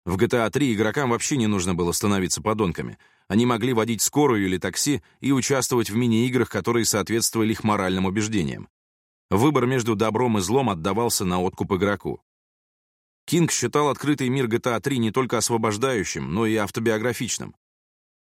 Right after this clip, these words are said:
"Мы словно отзеркаливали собственную жизнь", — говорил он впоследствии.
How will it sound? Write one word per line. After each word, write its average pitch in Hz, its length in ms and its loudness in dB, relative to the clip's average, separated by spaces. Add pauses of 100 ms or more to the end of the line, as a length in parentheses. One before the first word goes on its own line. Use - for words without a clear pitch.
"Мы 135 120 2
словно 143 400 2
отзеркаливали 135 680 0
собственную 127 600 0
жизнь", — 104 340 -2
говорил 87 320 0
он 80 120 -2
впоследствии. - 720 -2